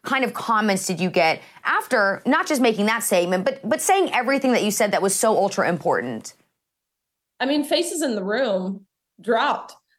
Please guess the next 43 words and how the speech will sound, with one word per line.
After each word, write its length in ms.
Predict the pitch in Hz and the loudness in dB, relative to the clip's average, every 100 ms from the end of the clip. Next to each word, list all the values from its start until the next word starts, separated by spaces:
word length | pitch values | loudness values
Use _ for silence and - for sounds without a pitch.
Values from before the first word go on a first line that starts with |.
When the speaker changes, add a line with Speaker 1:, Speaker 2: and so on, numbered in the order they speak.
| _ - | _ -4
Speaker 2:
Uh, 260 | 208 214 - | 0 0 0
I, 240 | 233 247 | 0 0
I 40 | |
don't 160 | 277 311 | 0 -2
think 240 | 359 311 | -4 -6
people 280 | - 311 311 | -8 -6 -2
are 80 | 240 | -2
used 540 | 208 233 254 - - | -2 -4 -6 -10 -10
to 280 | 269 233 226 | -4 -2 0
hypocrites, 580 | 240 277 415 - 190 202 | 0 0 0 -4 -6 -6
really. 200 | 196 180 | -4 -2
I 60 | 190 | -4
don't 160 | 277 | -6
think 140 | 311 254 | -8 -6
hypocrites 420 | 277 311 302 294 | -6 -4 -8 -6
are 60 | |
used 320 | 247 254 269 - | -4 -4 -6 -8
to 60 | |
being 300 | 190 233 254 | -6 -4 -4
called 360 | 233 220 220 196 | -4 0 0 0
out, 280 | 214 247 - | -4 -4 -2
but 180 | 208 - | -4 -2
a-, 180 | 233 226 | -4 -4
our 160 | - 254 | -2 -2
job 340 | 254 339 330 254 | -2 -2 -2 -2
as 320 | 214 233 240 | -2 0 -2
Americans, 580 | - 208 208 196 196 190 | -6 -4 -2 -4 -6 -8
especially 600 | 226 - - 311 320 349 | -6 -6 -2 -4 -4 -8
the 100 | 302 | -6
next 400 | 254 247 254 - - | -6 -6 -8 -18 -12
eleven 380 | 196 208 214 214 | -2 0 0 -4
months, 340 | 202 - - | -6 -8 -8
and 100 | 202 | -6
everyone 540 | 202 - 262 370 359 285 | -4 -2 -2 -2 -2 -2
listening, 460 | 285 285 185 190 - _ _ - | -2 -4 -10 -12 -18 _ _ -4
I 100 | 220 | -4
challenge 540 | - 311 330 339 302 | -4 -4 -2 0 0
you 400 | 254 220 175 180 _ - - | 0 -2 -4 -10 _ -20 -6
for 100 | 262 | -2
the 140 | 254 247 | 0 0
next 420 | 247 262 - - 233 | -2 -4 -8 -6 -4
eleven 480 | 233 233 233 240 | 0 0 0 -2
months 640 | 226 233 196 - - - | -2 -2 -2 -6 -10 -12